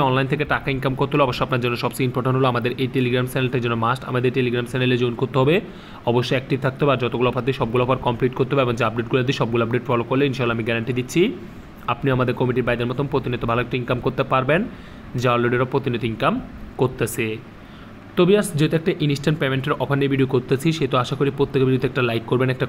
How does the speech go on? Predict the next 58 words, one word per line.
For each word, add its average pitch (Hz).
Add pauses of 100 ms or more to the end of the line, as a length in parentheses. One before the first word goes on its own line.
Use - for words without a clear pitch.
কমেন্ট 117
করবেন, 135
পারলে 117
ভিডিওটা 113 (100)
শেয়ার 117
করে 123
দেন 127
আপনার 131
বন্ধুবান্ধবদের 120
কাছে। 139 (100)
চলুন 143
আমরা 117
কথা 127
না 127
বলে 131
এখনই 131
চলে 131
যাবো 123
আমাদের 120 (100)
আজকের 123
মূল 180 (580)
টপিকে, 123 (120)
ওকে? 156 (1040)
আজকে -
আমি 185
আপনাদের 170
মাঝে 165
যে 156 (100)
ই-, 131 (200)
মানে, 120 (240)
মানে 131 (100)
যে 139 (180)
ইনস্ট্যান্ট 139
তিন 143
ডলার 135
ইউএসডিটি 127
অফারটা 131
নিয়ে 127
আলোচনা 123
করবো, 127
এটা 143
হলো 123
Binance-এর 113
একটা 131
অফার। 139
Then 120
এই 107
যে 120
আপনি 117
সরাসরি 123
আপনার 123
Binance 117
অ্যাপসে 127
চলে 127
যাবেন, 147 (100)
then 110 (640)
Binance 117
অ্যাপসটা 131